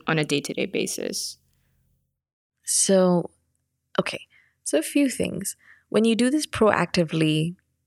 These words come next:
Speaker 2: it could just mean, yeah, going to a counselor's office or a therapist's office and say,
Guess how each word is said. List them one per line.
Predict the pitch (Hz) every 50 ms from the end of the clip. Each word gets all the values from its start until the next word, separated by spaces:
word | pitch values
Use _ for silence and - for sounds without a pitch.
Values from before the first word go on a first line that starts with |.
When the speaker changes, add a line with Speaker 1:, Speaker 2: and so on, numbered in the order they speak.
| _ _ _ -
Speaker 2:
it | 220 220
could | - 240
just | 190 - 254 - -
mean, | 185 180 190 196 196 196 196 196 196 _ _ _ _ _ _ -
yeah, | 196 220 277 - -
going | - 180 190 202
to | - 202
a | 185
counselor's | - 170 165 170 - - 175 165 156
office | - - 147 - - - - -
or | 190 160
a | 156
therapist's | - - 147 143 135 - - - - - - -
office | 139 143 - - - 277 - - - _ _ _ _ _ _ _ _ _ _ _ _ _ _ _ _ _ _ - - - -
and | 175 175 170 -
say, | - - 175 175 170 170 165 165